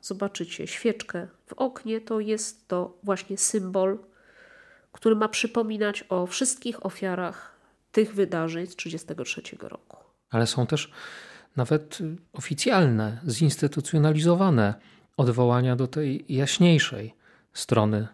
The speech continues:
Speaker 2: chłopskiego idiomu w historii Ukrainy. Myślę na przykład o Dniu Wyszywanki. Co wtedy się dzieje?
Speaker 1: To jest rzecz absolutnie niezwykła, bo my oczywiście w tej chwili mamy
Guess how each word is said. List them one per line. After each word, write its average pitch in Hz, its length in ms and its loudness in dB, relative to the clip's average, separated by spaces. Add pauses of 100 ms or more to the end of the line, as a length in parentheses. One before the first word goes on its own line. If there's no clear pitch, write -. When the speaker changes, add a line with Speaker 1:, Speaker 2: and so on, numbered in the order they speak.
(120)
Speaker 2:
chłopskiego 110 600 -2
idiomu 101 640 -2 (240)
w - 80 -20
historii 107 520 -4
Ukrainy. 107 520 -2
Myślę 127 260 -4
na 135 80 0
przykład 143 320 -2
o 143 80 4
Dniu 135 180 4
Wyszywanki. 135 800 -2 (220)
Co - 120 -2
wtedy 117 360 -4
się 131 180 -10
dzieje? 113 260 -10 (340)
Speaker 1:
To 226 280 2
jest 240 360 -2
rzecz 269 200 0
absolutnie 285 460 -4
niezwykła, 262 520 0
bo 196 220 2
my 233 220 0
oczywiście 294 400 -6
w 294 60 -8
tej 285 140 -6
chwili 254 240 -4
mamy 240 540 2